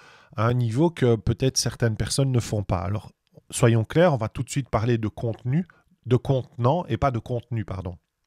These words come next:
Donc, le contenant, c'est la façon dont on crée cet environnement live. Et de temps en temps, vous me voyez ne pas vous regarder parce qu'en fait, je regarde mon écran qui est juste en dessous,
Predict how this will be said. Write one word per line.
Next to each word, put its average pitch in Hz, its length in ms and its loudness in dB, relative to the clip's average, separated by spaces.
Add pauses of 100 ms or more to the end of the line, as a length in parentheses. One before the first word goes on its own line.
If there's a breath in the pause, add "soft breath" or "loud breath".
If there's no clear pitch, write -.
(560)
Donc, 127 320 4 (420 loud breath)
le 143 220 6
contenant, 135 560 2
c'est 135 160 0
la 117 120 4
façon 123 400 -6
dont 113 220 -8 (640)
on 113 160 -4
crée - 200 0
cet - 120 -4
environnement 104 520 -2
live. 127 380 -2 (420 loud breath)
Et 120 200 4
de 110 120 -8
temps 123 260 2
en 123 100 2
temps, 143 160 2
vous 123 140 0
me 110 80 0
voyez 120 280 6
ne 110 140 4
pas 127 320 0
vous 110 180 -6
regarder 117 460 2
parce 123 180 -2
qu'en 117 120 0
fait, 135 180 0
je 113 60 -2
regarde 113 340 -2
mon 113 120 2
écran 120 340 -2
qui - 120 -6
est 101 40 0
juste 120 260 -2
en 113 80 2
dessous, 170 260 -2